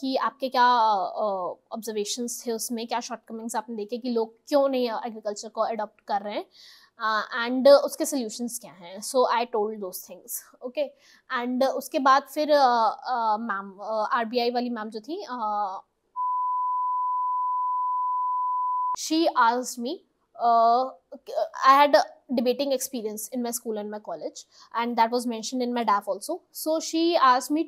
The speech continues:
to debate on the topic of my internship, like agriculture as an occupation for rural youth। So she said me, uh, she told me, uh, to, uh,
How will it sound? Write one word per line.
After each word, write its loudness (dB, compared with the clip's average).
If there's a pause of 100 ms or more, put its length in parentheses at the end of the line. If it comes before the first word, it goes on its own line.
to 4
debate 2
on 2
the 4
topic 4
of -2
my 2
internship, -2 (200)
like -2
agriculture 0 (140)
as -6
an 0
occupation -6
for -4
rural -6
youth। -10 (360)
So -6
she 0
said 8
me, 0 (440)
uh, 4
she -6
told 0
me, -2
uh, 2
to, 4
uh, 6